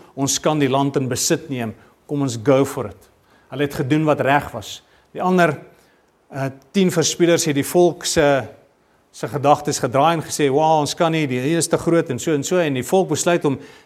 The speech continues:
die tien verspieders te, te, te glo. En, ehm, die einde daarvan is dat die Here sê, "Wel, hierdie hele volk sal nie die land ingaan nie.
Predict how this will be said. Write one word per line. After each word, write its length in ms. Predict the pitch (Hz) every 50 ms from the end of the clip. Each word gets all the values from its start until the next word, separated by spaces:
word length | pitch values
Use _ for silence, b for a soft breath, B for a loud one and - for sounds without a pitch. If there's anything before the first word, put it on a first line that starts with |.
| B
die 100 | - 117 -
tien 200 | - 220 208 196
verspieders 500 | - 196 165 - - 190 180 180 160 -
te, 120 | - 165 165 - - - b b b b b b _ _
te, 260 | 151 143 139 135 135 - -
te 80 | -
glo. 460 | 131 - - 196 190 175 175 180 185 180 B B B B B B B B
En, 460 | - 147 147 143 147 143 147 147 143 143
ehm, 440 | 143 139 139 135 135 135 131 143
die 100 | 127 139
einde 260 | 175 175 196 202 196 190
daarvan 360 | 170 160 160 160 - 165 151
is 100 | 143 -
dat 100 | 165 143
die 140 | 135 135 156
Here 120 | 175 175
sê, 340 | - - 175 156 143 143 B B B B
"Wel, 140 | - 151 156
hierdie 240 | 156 165 175 190 180
hele 240 | 170 202 208 220 214
volk 500 | 220 - 220 196 156 - - - - - - _ _ _ _ _ _ _ _ _ _ _ _ _ _ _ _ _ _ _ _ _ _ _ _ _ _ _ _ _ _ _ _ _ _ _ _ _ _ _ _ _ _ _ _
sal 280 | - - - 147 139 135
nie 180 | 143 160 170
die 100 | 156 160
land 220 | 143 135 131 123 113
ingaan 340 | 113 110 104 - - 101
nie. 100 | 92 95